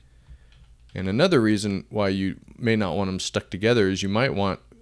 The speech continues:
them aligned in the same direction so that they're getting the same fabric. You know, again, say it's a Christmas sweater. If you were to have them connected as they were before, one side's gonna be upside down, and this way you can align 'em so they're both in the same direction.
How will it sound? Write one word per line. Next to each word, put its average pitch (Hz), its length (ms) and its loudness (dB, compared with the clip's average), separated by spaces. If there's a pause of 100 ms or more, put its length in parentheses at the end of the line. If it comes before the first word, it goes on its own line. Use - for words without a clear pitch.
(120)
them 98 340 -2
aligned 98 440 0
in 85 80 -4
the 85 80 -6
same 95 260 -2
direction 85 540 -2
so 95 160 -6
that 87 160 -4
they're 87 120 -4
getting 90 300 -2
the 80 80 -4
same 85 300 -6
fabric. 90 560 0 (340)
You 95 60 -8
know, 90 100 -2
again, 92 260 -2
say 101 160 2
it's - 160 -2
a - 60 -2
Christmas 107 460 -2
sweater. 87 440 -2 (440)
If - 200 -10
you 98 200 2
were 92 160 2
to 90 180 -2
have 95 300 0
them 87 260 -2
connected 101 480 -4
as 87 160 -2
they 90 120 0
were 87 180 -2
before, 87 640 0 (680)
one 113 300 2
side's 90 320 2
gonna 92 160 -2
be 87 160 -4
upside 87 380 -4
down, 82 260 -4
and 80 220 -8
this 135 240 2
way 95 100 4
you 90 140 -2
can - 120 -8
align 85 320 -4
'em 78 120 -8
so - 160 -8
they're 82 100 -6
both 85 240 -8
in - 80 -10
the - 80 -12
same - 240 -10
direction. - 460 -12